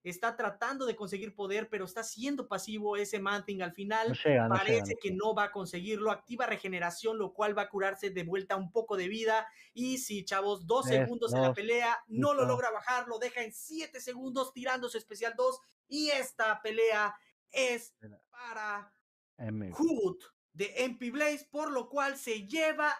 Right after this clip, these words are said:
Speaker 1: el match, se lleva la ronda, y nos vamos al mejor de tres, la última partida. <laughs> Nuevamente, chavos, vaya nivel que están demostrando
Speaker 2: No.
Speaker 1: ambos competidores, Gab.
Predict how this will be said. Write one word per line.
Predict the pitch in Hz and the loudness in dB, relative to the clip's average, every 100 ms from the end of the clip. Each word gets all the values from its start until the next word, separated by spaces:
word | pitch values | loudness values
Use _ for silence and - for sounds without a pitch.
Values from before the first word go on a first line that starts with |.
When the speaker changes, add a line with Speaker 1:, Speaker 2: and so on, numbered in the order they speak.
| - | -4
Speaker 1:
el | 196 196 208 | -10 -8 -4
match, | 269 233 - | -2 -2 -4
se | - - - 233 233 | -12 -10 -4 -2 0
lleva | 302 302 294 285 | 0 2 2 2
la | 226 202 | 2 0
ronda, | 285 320 302 302 302 302 - _ | 0 -2 0 0 0 -2 -12 _
y | 277 302 302 | -4 -2 -2
nos | 269 226 196 | -4 -6 -6
vamos | 277 277 277 277 269 - _ _ _ - | -4 -4 -2 -4 -6 -12 _ _ _ -4
al | 240 254 247 | 0 0 0
mejor | 220 190 - 254 247 | -4 -6 -2 0 0
de | 214 | -4
tres, | 202 247 254 247 | -4 0 0 -2
la | 208 208 | -2 -2
última | 247 285 277 240 226 | 0 -2 -2 -2 0
partida. | 190 185 233 277 247 240 - - | -2 -2 -2 2 2 2 -2 -14
<laughs> | - | -6
Nuevamente, | 277 320 320 294 220 233 285 302 302 285 | 0 4 6 6 2 2 0 0 -2 -4
chavos, | - 302 294 294 294 285 _ _ _ _ _ | 0 2 4 4 2 0 _ _ _ _ _
vaya | 196 285 285 269 | -4 0 0 0
nivel | 240 233 269 | -4 -4 -4
que | 254 | -6
están | 226 254 | -8 -6
demostrando | 247 214 233 233 233 233 | -6 -6 -4 -2 -4 -6
Speaker 2:
No. | 98 214 | -6 0
Speaker 1:
ambos | 254 208 - - | 2 2 -2 -6
competidores, | - - 233 233 202 220 202 | -12 -6 -6 -4 -4 -2 -2
Gab. | 214 233 | 0 0